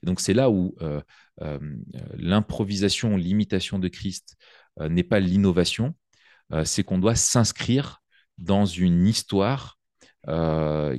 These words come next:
qui, euh, qui est déjà, euh, qui est déjà écrite, euh,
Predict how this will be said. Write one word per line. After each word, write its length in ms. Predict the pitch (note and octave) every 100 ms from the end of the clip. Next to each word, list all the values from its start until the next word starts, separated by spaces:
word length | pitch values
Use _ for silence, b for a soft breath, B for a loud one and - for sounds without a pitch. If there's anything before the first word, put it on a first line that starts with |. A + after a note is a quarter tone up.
| -
qui, 440 | - - G#2 G2 F#2+
euh, 260 | E2+ D#2+ D#2+
qui 240 | - F2
est 60 | D#2
déjà, 560 | F#2+ F#2 G#2 G#2+ F#2+ -
euh, 720 | E2 D#2 D2+ D2 D2 D2 A#1 -
qui 140 | -
est 40 | D#2+
déjà 440 | F2 E2+ G#2 F2+ -
écrite, 600 | F2+ - B2+ B2+ - - b b b b
euh, 440 | - E2 E2 D#2+